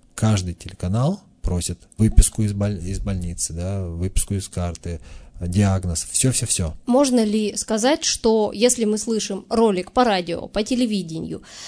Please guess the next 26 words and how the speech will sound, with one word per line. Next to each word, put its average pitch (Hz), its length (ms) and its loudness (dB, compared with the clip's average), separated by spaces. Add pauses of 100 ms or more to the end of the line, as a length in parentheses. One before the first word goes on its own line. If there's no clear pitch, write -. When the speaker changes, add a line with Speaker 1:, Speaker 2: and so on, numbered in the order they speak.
(180)
Speaker 2:
э, - 180 -8
это 277 520 4 (380)
сразу 240 520 2
же 226 340 2 (220)
точно 202 680 2
не 202 260 4
мошенники, 285 680 4
вот 190 220 -2
это 233 240 0
панацея? 190 600 -2
То - 80 -14
есть 185 120 -8
в 226 40 2
интернете 240 520 6
увидели, 202 400 2
мы 202 140 4
ещё 185 200 -2
как-то - 340 -12
сомневаемся, 370 640 0 (340)
а 220 140 2
вот 202 180 0
радио 196 480 4
там 170 380 -6
услышали, 302 720 2
телевидение 202 640 0
увидели, 277 680 2